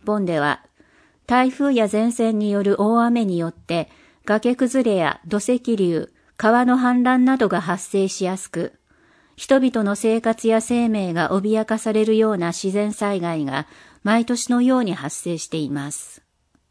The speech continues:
近年の大雨による被害。平成二十三年、台風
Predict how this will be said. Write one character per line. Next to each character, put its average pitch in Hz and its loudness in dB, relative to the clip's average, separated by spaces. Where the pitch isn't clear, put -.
近 269 4
年 214 0
の 180 -2
大 233 6
雨 240 2
に 185 0
よ 170 -2
る 156 -4
被 170 -4
害。 135 -6
平 254 4
成 262 2
二 277 4
十 202 0
三 190 -4
年、 170 -4
台 240 0
風 208 0